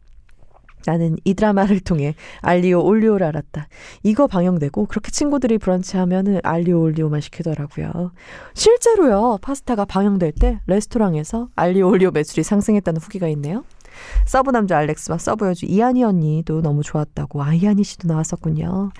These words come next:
알렉스가 연기했던 김산의 유행어도 있었죠.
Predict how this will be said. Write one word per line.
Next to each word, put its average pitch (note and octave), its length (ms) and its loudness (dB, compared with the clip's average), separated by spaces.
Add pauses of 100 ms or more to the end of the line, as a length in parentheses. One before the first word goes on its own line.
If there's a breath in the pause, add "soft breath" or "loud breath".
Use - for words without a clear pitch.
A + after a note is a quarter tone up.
(320 loud breath)
알렉스가 E3+ 500 0
연기했던 G#3 640 0
김산의 F3+ 600 -2
유행어도 A3+ 460 2
있었죠. E3+ 520 -6